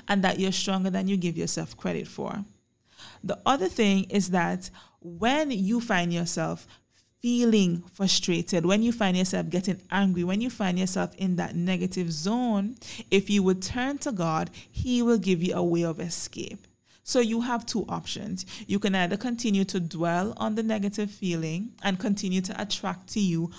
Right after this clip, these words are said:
more things that will have you stay in that negative zone, or you can turn to God quietly within yourself. You don't have to kneel down at work. You don't have to get all overly spiritual, nothing like that. You just say, "God, these people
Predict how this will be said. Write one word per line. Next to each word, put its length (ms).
more 400
things 540
that 220
will 180
have 260
you 160
stay 480
in 220
that 180
negative 440
zone, 440
or 480
you 140
can 180
turn 300
to 120
God 400
quietly 400
within 280
yourself. 400
You 60
don't 180
have 160
to 100
kneel 240
down 160
at 160
work. 320
You 60
don't 160
have 200
to 140
get 180
all 300
overly 340
spiritual, 540
nothing 340
like 200
that. 140
You 120
just 180
say, 100
"God, 380
these 240
people 560